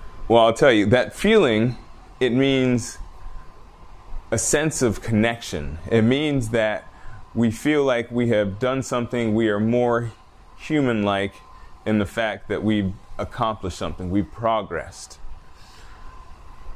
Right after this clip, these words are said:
And take it back to my original realization, or my original question,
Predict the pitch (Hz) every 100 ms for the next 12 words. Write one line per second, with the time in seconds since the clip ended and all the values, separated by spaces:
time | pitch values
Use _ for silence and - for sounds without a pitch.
0 | - - - - - - 123 123 - 120
1 | 104 113 107 117 110 104 101 101 101 104
2 | 110 104 104 98 92 90 113 113 - 87
3 | 87 - - - - - - - - -
4 | - - - - - 92 98 92 101 107
5 | 98 87 - 127 - - 95